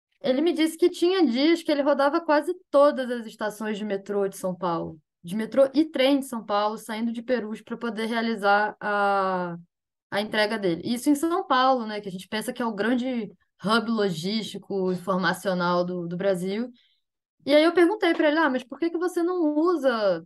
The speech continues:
o correio? Por que você não usa empresas de, de logística, né, e tal?" E ele riu da minha cara, ele falou assim,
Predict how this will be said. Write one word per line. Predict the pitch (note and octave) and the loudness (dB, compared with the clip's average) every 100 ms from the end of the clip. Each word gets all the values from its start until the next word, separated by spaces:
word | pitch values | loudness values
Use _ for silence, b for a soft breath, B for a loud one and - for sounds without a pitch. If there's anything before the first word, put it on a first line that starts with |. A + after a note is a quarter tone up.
| _ | _
o | - | -10
correio? | B3+ G#3 A3 C#4 B3+ A#3 | -6 -4 4 4 4 0
Por | A3 | -6
que | A#3+ | -6
você | A#3 B3 | -4 -2
não | B3 | -2
usa | B3 A#3+ | -2 -2
empresas | A#3 A3+ A#3 G#3+ G3+ F3+ | -2 0 0 0 -4 -4
de, | F3 G3 G3+ G3 F#3+ F3+ F3 E3 E3+ | -6 -6 -4 -4 -4 -2 -2 -4 -6
de | E3+ G3 | -8 -2
logística, | G3+ F3+ F#3+ C4+ C4 - | -2 0 0 0 -2 -6
né, | G#3 G3+ | -6 -6
e | |
tal?" | G#3 A3+ A#3+ D4+ | 0 2 4 4
E | |
ele | D#4 F4 F#4 D#4+ | 4 4 4 2
riu | B3 D#4+ | 2 0
da | F4+ | 0
minha | F#4 G#4 | -4 -2
cara, | A4 B3+ A#3 | 2 2 0
ele | |
falou | A3+ B3 | -6 -10
assim, | B3+ A#3+ G3+ F#3+ | -6 -8 -8 -10